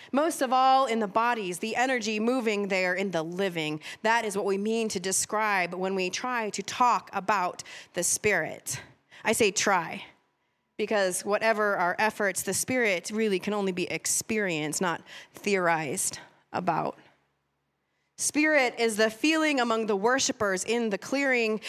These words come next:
just as it may be the feeling stirring in you now, or among many of us on Sunday mornings when the songs are working and the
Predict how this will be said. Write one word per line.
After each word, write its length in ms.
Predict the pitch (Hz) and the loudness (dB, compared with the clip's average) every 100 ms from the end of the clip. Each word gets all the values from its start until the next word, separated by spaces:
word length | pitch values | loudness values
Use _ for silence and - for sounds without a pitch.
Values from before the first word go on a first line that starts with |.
| - | -4
just 160 | 277 262 | -2 0
as 100 | 247 | 0
it 80 | 240 | 2
may 140 | 240 | 2
be 120 | 226 | 0
the 140 | 285 208 | 0 -2
feeling 400 | - 269 262 226 | -2 0 0 -2
stirring 460 | - 247 247 226 | -2 0 2 0
in 180 | 214 220 | -2 -2
you 160 | 196 185 | 0 0
now, 560 | 196 208 214 226 254 - _ _ _ _ _ _ _ _ | 0 0 -2 -4 -6 -12 _ _ _ _ _ _ _ _
or 340 | - 196 190 185 | 0 4 4 2
among 580 | 196 196 196 190 190 185 - | 2 4 4 2 -2 -6 -8
many 380 | 226 220 214 202 | -2 2 2 2
of 180 | 190 185 | 0 0
us 340 | 190 202 - | 0 2 0
on 300 | - 190 180 | -2 -4 -4
Sunday 380 | 180 208 202 185 | -4 -2 0 0
mornings 480 | 185 196 202 196 190 | 0 0 0 0 -2
when 140 | 170 | -2
the 120 | 160 160 | -2 -2
songs 520 | - 226 226 220 196 | 2 4 4 2 0
are 120 | 151 | -2
working 540 | 160 220 226 214 208 | -2 -2 -2 -2 -2
and 180 | 185 170 | -2 -2
the 120 | 170 | -4